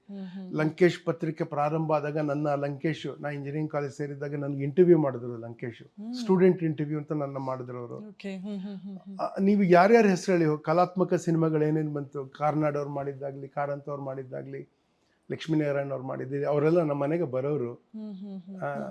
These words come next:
Speaker 2: ಅಲ್ಲಿ
Speaker 1: ಹ್ಮ್.
Speaker 2: ನಮ್ಮ ಮನೇಲಿ ಕಾಸ್ಟಿಂಗ್ ಆಗೋದು.
Speaker 1: ಹ್ಮ್, ಹ್ಮ್.
Speaker 2: ಮಣಿರತ್ನಂ ಅವ್ರದ್ದು ಫಸ್ಟ್ ಫಿಲ್ಮ್ ಮಾಡಿದಾಗೂ ನಮ್ಮ ಮನೇಲಿ ಬಂದು ಸ್ವಲ್ಪ ಕಾಸ್ಟಿಂಗ್,
Speaker 1: ಹ್ಮ್,
Speaker 2: ಆ,
Speaker 1: ಹ್ಮ್.
Speaker 2: ಮಾಡಿದ್ರು.
Speaker 1: So ಇವ್ರದ್ದೆಲ್ಲ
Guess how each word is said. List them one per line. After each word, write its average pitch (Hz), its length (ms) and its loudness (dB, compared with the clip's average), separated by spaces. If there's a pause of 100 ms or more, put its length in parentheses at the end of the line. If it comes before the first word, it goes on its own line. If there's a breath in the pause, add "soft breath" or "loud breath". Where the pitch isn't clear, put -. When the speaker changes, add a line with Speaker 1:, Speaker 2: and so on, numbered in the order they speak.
(140)
Speaker 2:
ಅಲ್ಲಿ 156 160 0
Speaker 1:
ಹ್ಮ್. 156 100 4
Speaker 2:
ನಮ್ಮ 151 120 2
ಮನೇಲಿ 165 260 4
ಕಾಸ್ಟಿಂಗ್ 151 500 0
ಆಗೋದು. 120 320 -4
Speaker 1:
ಹ್ಮ್, 98 180 -14
ಹ್ಮ್. - 360 -10
Speaker 2:
ಮಣಿರತ್ನಂ 190 600 8
ಅವ್ರದ್ದು 175 400 4
ಫಸ್ಟ್ 170 260 -2
ಫಿಲ್ಮ್ 185 300 2
ಮಾಡಿದಾಗೂ 180 380 4
ನಮ್ಮ 175 240 4
ಮನೇಲಿ 170 580 4
ಬಂದು 156 220 0
ಸ್ವಲ್ಪ 147 260 -6
ಕಾಸ್ಟಿಂಗ್, 139 540 -8
Speaker 1:
ಹ್ಮ್, 208 680 -12
Speaker 2:
ಆ, - 40 -8
Speaker 1:
ಹ್ಮ್. 131 100 -4
Speaker 2:
ಮಾಡಿದ್ರು. 127 340 -4
Speaker 1:
So - 420 -2
ಇವ್ರದ್ದೆಲ್ಲ 285 640 2